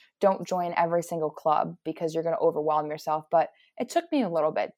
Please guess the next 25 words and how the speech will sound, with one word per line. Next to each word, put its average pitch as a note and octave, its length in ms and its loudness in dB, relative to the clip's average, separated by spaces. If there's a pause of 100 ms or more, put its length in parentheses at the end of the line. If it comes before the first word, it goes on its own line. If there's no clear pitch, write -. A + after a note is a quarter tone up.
to D#3+ 300 0 (100)
find F3+ 220 4
my F3+ 100 0
bearings D#3 600 -2
and D#3 120 -6
get D#3 120 0
involved D3+ 480 -2
on D3+ 140 -4
campus D3 600 -8
in D#3+ 160 -4
ways D3+ 300 2
that D3+ 120 -4
were D#3+ 80 -4
beneficial D#3 580 -6
for D3+ 100 -8
me. D3+ 280 -6 (460)
And F#3+ 260 2
I F#3+ 80 4
would G3 140 4
definitely F3+ 380 0
suggest E3+ 480 -2
to D#3 180 0
one D#3 180 2
L D#3 160 0
Jenna D3+ 400 -2